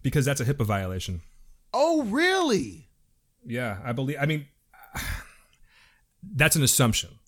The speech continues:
Speaker 1: but I would assume that is a, uh, with a, with, you know, I would strongly assume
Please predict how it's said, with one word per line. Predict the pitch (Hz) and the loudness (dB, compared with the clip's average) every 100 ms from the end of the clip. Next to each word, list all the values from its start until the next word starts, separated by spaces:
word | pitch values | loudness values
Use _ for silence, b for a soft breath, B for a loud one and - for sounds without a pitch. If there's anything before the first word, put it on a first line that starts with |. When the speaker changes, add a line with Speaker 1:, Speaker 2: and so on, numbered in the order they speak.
| _ _ _ 117 | _ _ _ 2
Speaker 1:
but | 131 | 4
I | 135 | 4
would | 127 | 4
assume | - 147 | 4 4
that | 135 120 | 4 4
is | 113 | 2
a, | 113 107 101 | 2 0 -2
uh, | 107 98 98 110 | -4 -4 -2 -2
with | 120 | 0
a, | 117 | -2
with, | 135 123 - - - | -4 -4 -4 -12 -16
you | - | -6
know, | 123 | 0
I | 113 | 2
would | 110 | 2
strongly | - - 165 190 160 104 | 0 2 2 2 2 0
assume | 95 95 87 - | -2 -8 -12 -18